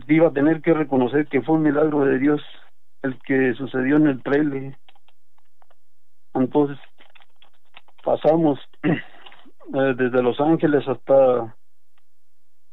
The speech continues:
hasta Pensilvania. Eh, es muy largo la travesía y, y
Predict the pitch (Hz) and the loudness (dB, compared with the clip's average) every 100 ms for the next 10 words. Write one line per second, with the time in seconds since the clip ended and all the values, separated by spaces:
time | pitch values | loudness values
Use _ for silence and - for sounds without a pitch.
0 | - - - - - - - - 151 139 | -14 -14 -14 -14 -14 -14 -14 -6 2 2
1 | 131 139 127 135 123 127 131 151 165 151 | 4 2 2 2 0 0 2 4 4 2
2 | 143 - - - - - - - - 143 | -2 -12 -14 -14 -14 -14 -14 -14 -4 0
3 | 135 131 131 127 120 135 - - - 147 | 4 4 4 2 -2 -10 -14 -6 2 6
4 | 160 151 160 156 147 139 131 131 127 - | 8 8 6 6 6 4 4 2 2 4
5 | 165 160 127 - - - - - - - | 4 4 2 -4 -10 -14 -14 -14 -14 -14
6 | - - - - - - - 127 131 135 | -14 -14 -14 -14 -14 -14 -6 -2 -2 -2
7 | 131 131 127 | -2 -2 -2